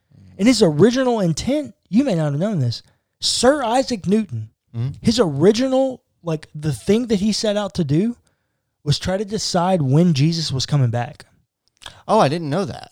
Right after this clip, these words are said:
Speaker 1: Yeah, like, that was the thing that spawned him into science and physics and metaphysics and math.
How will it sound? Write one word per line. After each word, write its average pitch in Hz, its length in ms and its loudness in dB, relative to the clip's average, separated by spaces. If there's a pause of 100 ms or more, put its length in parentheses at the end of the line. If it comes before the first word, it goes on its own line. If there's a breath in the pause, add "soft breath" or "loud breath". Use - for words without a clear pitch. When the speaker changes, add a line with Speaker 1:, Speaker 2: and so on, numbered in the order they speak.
Speaker 1:
Yeah, 185 140 2
like, 139 240 -4
that 196 280 2
was 165 220 0
the 170 100 2
thing 196 460 -2
that 165 180 -8 (240)
spawned 170 720 0
him 143 520 2 (400)
into 165 840 4
science 160 520 0
and 135 120 -2
physics 160 440 -2
and 135 80 -4
metaphysics 151 720 -2 (420)
and 139 260 0
math. 139 520 -4